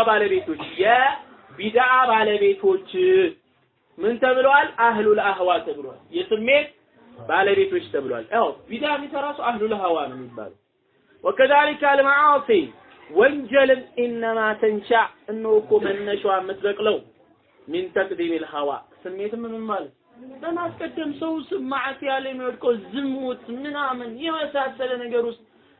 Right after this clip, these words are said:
መዓሲ ውስጥ የሚወድቀው በምንድን ነው? ስሜቱን ሲያስቀድም ነው አይደል እንዴ? ስሜትን ግታ። ቢያንስ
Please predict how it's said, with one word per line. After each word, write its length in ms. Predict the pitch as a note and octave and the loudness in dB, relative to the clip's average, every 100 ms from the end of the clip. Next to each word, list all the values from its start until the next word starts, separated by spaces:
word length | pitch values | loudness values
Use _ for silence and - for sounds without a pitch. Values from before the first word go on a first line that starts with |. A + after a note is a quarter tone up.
| - | -10
መዓሲ 500 | B3 C#4+ D#4+ D#4+ - | -4 2 4 2 -2
ውስጥ 220 | C#4 B3 | -10 -10
የሚወድቀው 440 | D4+ C4+ C4+ B3 C4+ | -10 -6 -4 -2 -2
በምንድን 340 | C#4+ D4 G#3 | -2 -4 -8
ነው? 80 | C3+ _ _ _ | -16 _ _ _
ስሜቱን 520 | - E4 E4 E4 E4 D4 | -8 -4 -4 -4 -8 -4
ሲያስቀድም 640 | C4+ B3 - A3 A3 A#3 | -4 -4 -4 -4 -2 -2
ነው 120 | F#3 | -2
አይደል 240 | G#3+ C#4+ | -2 -2
እንዴ? 160 | G3+ A2+ - _ - - | -4 -10 -18 _ -20 -20
ስሜትን 600 | - A3+ A3+ A3+ A3 G#3+ G3 | -12 -8 -6 -6 -6 -6 -6
ግታ። 220 | F#3+ G3 D#3+ - _ _ _ _ _ _ _ _ _ _ _ _ _ _ _ _ _ _ - | -4 -4 -4 -8 _ _ _ _ _ _ _ _ _ _ _ _ _ _ _ _ _ _ -10
ቢያንስ 460 | C#3+ G#3 B3 B3+ | -2 0 0 -2